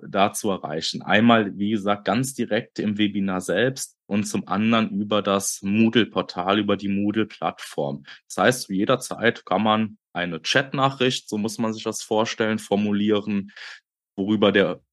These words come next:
Dozent dann unmittelbar informiert wird. Ja, das funktioniert einerseits über die Moodle-Plattform selbst. Man kann aber auch eine E-Mail-Benachrichtigung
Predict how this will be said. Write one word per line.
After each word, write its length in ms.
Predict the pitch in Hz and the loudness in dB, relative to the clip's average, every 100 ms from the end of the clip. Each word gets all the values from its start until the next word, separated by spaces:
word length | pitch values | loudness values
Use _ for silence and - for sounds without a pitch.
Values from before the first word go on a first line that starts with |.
| _ | _
Dozent 520 | 98 95 - 101 104 | -4 -4 -2 -2 0
dann 240 | 104 101 101 | 2 2 0
unmittelbar 800 | 113 113 110 107 98 95 92 - | 2 4 2 0 -2 -2 -2 -4
informiert 640 | 90 - 87 131 147 - | -8 -6 -2 0 0 0
wird. 340 | 120 120 - - | 0 0 -2 -4
Ja, 180 | 98 104 | -2 0
das 180 | 87 - | -4 -6
funktioniert 640 | 98 95 92 90 90 - | -8 -6 -6 -2 -2 -2
einerseits 640 | 87 92 87 87 85 - | -2 0 0 0 -2 -2
über 220 | 92 85 | -4 -6
die 160 | 80 82 | -4 -4
Moodle-Plattform 720 | 87 92 90 - 80 - 78 | -4 -2 -2 -2 -4 -4 -4
selbst. 480 | 85 120 147 - - | 2 2 2 -2 -4
Man 100 | 87 | -4
kann 200 | - 101 | 0 2
aber 160 | 98 82 | 2 2
auch 200 | 85 - | 2 0
eine 340 | 90 80 78 - - - - | -6 -6 -8 -12 -16 -16 -8
E-Mail-Benachrichtigung 1300 | 151 165 156 139 127 120 120 113 - - 104 107 107 | -2 2 4 4 2 2 2 -4 -4 -8 -4 -2 -2